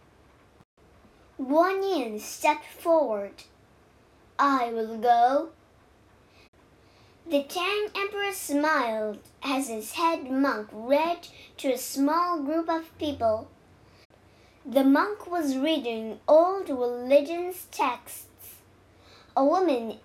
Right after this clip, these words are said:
interrupted the monk. "Why are you reading those old texts?" she asked.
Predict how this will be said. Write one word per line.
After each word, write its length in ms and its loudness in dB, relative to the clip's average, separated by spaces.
interrupted 880 -6
the 140 -2
monk. 440 -6
"Why 580 2
are 80 2
you 320 0
reading 480 -2
those 400 -2
old 340 4
texts?" 880 -8
she 300 -4
asked. 560 -6